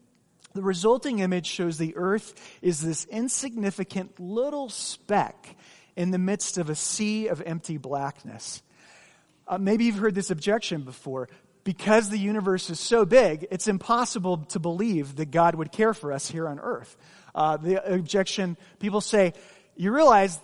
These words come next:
that this whole universe is just filled with empty space. It's black, it's dark, ninety-nine point nine nine nine percent of it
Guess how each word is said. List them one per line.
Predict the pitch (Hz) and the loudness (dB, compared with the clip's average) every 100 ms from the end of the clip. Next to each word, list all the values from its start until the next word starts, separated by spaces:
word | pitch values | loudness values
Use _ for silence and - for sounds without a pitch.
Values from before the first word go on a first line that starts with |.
| - | -4
that | 180 175 - _ _ _ | -4 -4 -10 _ _ _
this | 180 | -6
whole | 202 254 | 0 2
universe | 240 285 254 196 180 - | 4 4 4 2 -2 -4
is | 151 | -6
just | 180 - | -8 -2
filled | 214 208 | 0 2
with | 175 | 2
empty | 214 214 202 | 0 0 -2
space. | 151 - 196 269 240 254 - - _ _ _ _ | -6 -2 6 6 6 -2 -12 -16 _ _ _ _
It's | 170 156 | -4 -4
black, | 170 190 220 262 | 4 6 6 2
it's | 202 - | -4 -8
dark, | 151 190 220 262 - - - | 0 4 4 2 -8 -20 -16
ninety-nine | - 175 214 233 233 220 | 0 4 4 2 2 0
point | 226 208 175 | -2 -4 0
nine | 185 208 | 2 2
nine | 202 | 0
nine | 190 190 208 | 2 0 0
percent | - 196 - 208 | -4 -6 -2 -2
of | 190 | 0
it | 196 | -2